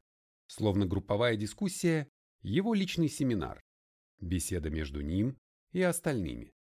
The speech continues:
В итоге этот король-философ говорил половину встречи,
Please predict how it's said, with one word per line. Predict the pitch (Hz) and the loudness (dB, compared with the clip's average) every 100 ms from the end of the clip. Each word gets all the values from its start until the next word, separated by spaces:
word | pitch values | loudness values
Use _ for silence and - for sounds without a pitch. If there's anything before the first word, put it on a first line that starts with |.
| _ _ _ _ _ | _ _ _ _ _
В | - 92 | -4 0
итоге | 92 120 113 104 | 2 0 0 -2
этот | 107 98 - | -4 -8 -6
король-философ | 98 98 90 104 160 175 156 - _ _ _ | -2 -2 -2 0 0 0 -2 -6 _ _ _
говорил | - 123 180 226 214 | -2 2 4 4 0
половину | 180 180 185 175 | 0 2 2 0
встречи, | - 208 190 - | 0 -4 -4 -8